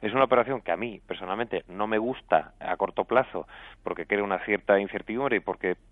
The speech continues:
Santander no necesitaba esta operación, pero que entiendo que a medio plazo la verdad es que no había tantas oportunidades corporativas. Últimamente el sector ha estado bastante parado y lo único que hemos tenido es la operación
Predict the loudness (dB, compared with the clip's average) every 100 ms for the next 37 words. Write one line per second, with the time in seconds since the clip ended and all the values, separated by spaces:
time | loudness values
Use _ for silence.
0 | -16 -6 -2 -2 -2 -4 -4 -2 2 2
1 | 0 -2 -4 -2 0 0 0 -2 -4 -18
2 | -18 -14 -4 0 2 2 0 -4 -4 0
3 | 0 2 2 2 2 2 2 4 2 2
4 | 0 0 0 -2 -2 -2 -2 0 0 2
5 | 0 0 -2 -2 -2 -2 -2 0 0 0
6 | 0 2 2 2 0 -2 -2 -2 -2 0
7 | 0 2 2 4 4 4 4 -6 -4 -2
8 | 0 0 4 6 6 4 0 0 0 -2
9 | -2 -4 -2 0 2 2 0 -2 2 2